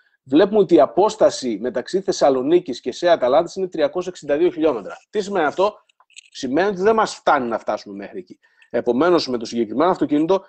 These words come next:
πρέπει να φορτίσουμε κάπου λιγο-, κάπου νωρίτερα. Το σβήνουμε λοιπόν αυτό. Έτσι, το κλείνουμε, το διαγράφουμε από το ταξίδι. Και τι επιλογές έχουμε τώρα; Έχουμε μία επιλογή, έχουμε διάφορους σταθμούς, στην Κατερίνη, στον Πλαταμόνα, στη Λάρισα,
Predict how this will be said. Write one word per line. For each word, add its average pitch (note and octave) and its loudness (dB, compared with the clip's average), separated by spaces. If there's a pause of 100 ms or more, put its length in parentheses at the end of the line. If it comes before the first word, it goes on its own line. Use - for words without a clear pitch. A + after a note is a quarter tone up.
(180)
πρέπει F#3+ 2
να G3 0
φορτίσουμε F3 -2
κάπου F#3+ 0
λιγο-, F#3 4 (180)
κάπου F3+ 0
νωρίτερα. E3+ 2 (300)
Το F3+ 2
σβήνουμε E3 0
λοιπόν A2 -6
αυτό. - -20 (760)
Έτσι, C3+ -10
το B2+ -12
κλείνουμε, E3 2
το C3 -4
διαγράφουμε D3 2
από A2 -10
το G#2 -14
ταξίδι. A2+ -12
Και G#3+ -6 (120)
τι B3 -4
επιλογές C#3 0
έχουμε A#2 -4
τώρα; G#3 -2 (380)
Έχουμε C#3+ -2
μία E3+ 0
επιλογή, B2+ 0 (240)
έχουμε D3 -2
διάφορους C3+ 0
σταθμούς, E3 -8
στην D#3 -18
Κατερίνη, F3+ -2
στον D3 -10
Πλαταμόνα, D3+ -4
στη - -12
Λάρισα, E3+ 0